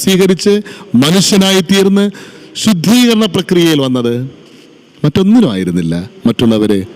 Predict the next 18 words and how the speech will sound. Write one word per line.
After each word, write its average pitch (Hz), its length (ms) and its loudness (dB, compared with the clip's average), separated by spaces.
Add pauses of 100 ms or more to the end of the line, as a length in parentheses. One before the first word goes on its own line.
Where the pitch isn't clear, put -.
(140)
ശുദ്ധീകരിപ്പാനായിരുന്നു. 85 960 -4 (1600)
ഒന്നാമത്തെ 170 420 2
ചിന്ത 165 140 0 (100)
ഞാൻ 151 140 -2
പറയട്ടെ, 135 360 0
I 123 100 2
am 127 160 2
a 120 120 0
redeemer. 175 400 0 (760)
രണ്ട്, 165 300 2 (680)
I 123 40 2 (140)
am 123 120 2 (120)
a - 20 -2 (280)
purifier. 98 560 0 (380)
മൂന്ന്, 160 300 2 (1300)
I 123 40 2 (160)
am 110 120 0 (300)
yours. 101 380 0